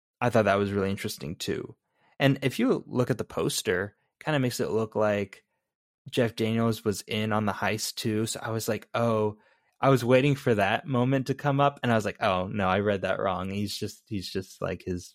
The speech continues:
his buddy." Um, so, yeah, uh, the,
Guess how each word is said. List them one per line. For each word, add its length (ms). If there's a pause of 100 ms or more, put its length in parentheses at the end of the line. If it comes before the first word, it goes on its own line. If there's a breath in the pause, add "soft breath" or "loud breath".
his 160
buddy." 400 (460 loud breath)
Um, 520 (640 loud breath)
so, 880 (580)
yeah, 580 (140)
uh, 380 (1000)
the, 400